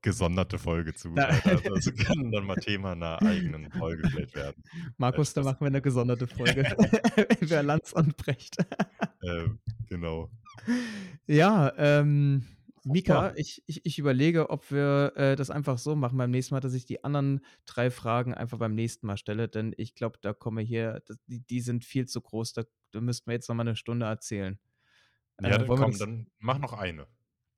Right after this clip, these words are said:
Speaker 1: Eine
Speaker 2: Okay.
Speaker 1: machen wir noch, eine abschließende Frage, weil dann, ich finde drei Fragen, das ist blöd. Dann machen wir
Speaker 2: O-,
Speaker 1: zwei, zwei.
Speaker 2: okay.
Speaker 1: Wenn, wenn du wirklich sagst, das macht jetzt zu viel auf, dann
Speaker 2: Okay,
Speaker 1: machen wir,
Speaker 2: dann
Speaker 1: machen wir das jetzt noch mal so. Das wird aber nicht zur Regelmäßigkeit hier,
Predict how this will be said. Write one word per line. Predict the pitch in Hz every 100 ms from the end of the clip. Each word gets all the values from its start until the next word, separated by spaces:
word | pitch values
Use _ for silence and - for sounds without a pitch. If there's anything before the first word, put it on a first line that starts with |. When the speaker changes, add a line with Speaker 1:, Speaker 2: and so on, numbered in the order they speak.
| - -
Speaker 1:
Eine | 110 127
Speaker 2:
Okay. |
Speaker 1:
machen | 110 143 156
wir | 156
noch, | 165 -
eine | 123 135 131
abschließende | 143 - 127 117 120
Frage, | 117 123 135
weil | 127
dann, | 117 117 117 - -
ich | 113 -
finde | 110 -
drei | 78 95
Fragen, | 107 - 92 87 -
das | 80
ist | -
blöd. | 76 73 71 - -
Dann | 92
machen | 117
wir | 117 117
Speaker 2:
O-, | 185
Speaker 1:
zwei, | 190
zwei. | - 214
Speaker 2:
okay. | - 120
Speaker 1:
Wenn, | 98 104
wenn | 104
du | 107 101
wirklich | 113 110
sagst, | 113 110 113
das | 113
macht | 110 110
jetzt | 110 117
zu | - 113
viel | 117 101
auf, | 98 107 113 _ - - -
dann | 202
Speaker 2:
Okay, |
Speaker 1:
machen | 180 101 95
wir, | 95
Speaker 2:
dann | 185 175
Speaker 1:
machen | 98 107
wir | 107
das | 98 -
jetzt | 101 -
noch | 110 113
mal | 117
so. | 110
Das | 98 -
wird | 110
aber | 107 110
nicht | 151
zur | - 131
Regelmäßigkeit | 135 110 90 80 85 - 80 -
hier, | 90 98